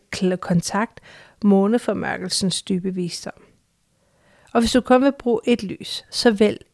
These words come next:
et gyldent lys, og lad det repræsentere hele månedens energi. Vi vil også gerne have elementerne på alteret.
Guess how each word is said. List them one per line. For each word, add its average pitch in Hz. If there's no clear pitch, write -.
et 226
gyldent 202
lys, -
og 202
lad 190
det 196
repræsentere 190
hele 190
månedens 185
energi. -
Vi 226
vil 233
også 247
gerne 269
have 247
elementerne 214
på 185
alteret. 170